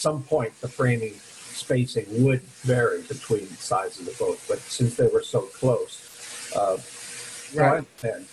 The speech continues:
Speaker 1: Uh, because the reason I'm asking, obviously, is, uh, the Olympia probably has a dozen different boats and, and launches of, uh, you know, just a couple of the difference. And this would be a perfect way to, to, to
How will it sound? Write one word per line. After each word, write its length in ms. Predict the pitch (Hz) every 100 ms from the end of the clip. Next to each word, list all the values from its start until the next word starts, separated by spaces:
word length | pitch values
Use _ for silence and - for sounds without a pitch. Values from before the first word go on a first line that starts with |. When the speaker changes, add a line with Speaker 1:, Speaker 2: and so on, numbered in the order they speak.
| - - -
Speaker 1:
Uh, 180 | 135 127
because 340 | 131 143 131
the 60 | 120
reason 380 | 139 156 123 104
I'm 160 | 123
asking, 460 | - - - - 92
obviously, 600 | 107 104 - - - -
is, 300 | 101 - -
uh, 160 | - -
the 120 | 98 92
Olympia 360 | 113 - 95 82
probably 320 | 82 80 82
has 200 | 78 87
a 160 | 92 -
dozen 320 | 107 - 87
different 420 | 82 110 - 85 -
boats 500 | 90 90 - - 92
and, 180 | 85 87 - - - - -
and 120 | 98 95
launches 720 | 110 120 - 117 104 101 -
of, 340 | 98 - -
uh, 200 | 98 101 131
you 80 | 127
know, 180 | 95 -
just 200 | 117 -
a 60 | -
couple 340 | - 120 98
of 160 | 92 -
the 140 | 110 - -
difference. 680 | 131 131 - - - - - - - - -
And 300 | 101 98 95 127 - -
this 200 | 117 -
would 120 | -
be 120 | 113
a 60 | 98
perfect 440 | - 107 - 95
way 220 | 113 95 90
to, 200 | - 87
to, 320 | - - 127
to 320 | 87 127 -